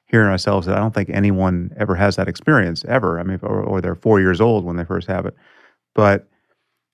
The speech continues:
yeah, it gives you a, a sense of how others see you or may see you from the outside. I mean, it's not,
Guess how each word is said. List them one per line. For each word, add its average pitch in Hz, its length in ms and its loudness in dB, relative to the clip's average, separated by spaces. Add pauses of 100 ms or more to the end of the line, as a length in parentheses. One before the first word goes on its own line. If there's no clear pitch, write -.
(140)
yeah, 139 100 4
it 92 120 0
gives 127 240 4
you 117 220 4
a, 104 140 4
a 107 180 -2
sense - 680 0 (300)
of 98 640 -4
how 104 340 2
others 98 320 0
see 104 240 0
you 90 160 0
or 87 80 -4
may 95 220 2
see 95 220 -2
you 87 120 -2
from 85 120 -6
the 90 100 0
outside. 90 480 0
I - 20 -4
mean, 85 100 -4
it's 85 120 -6
not, 98 240 2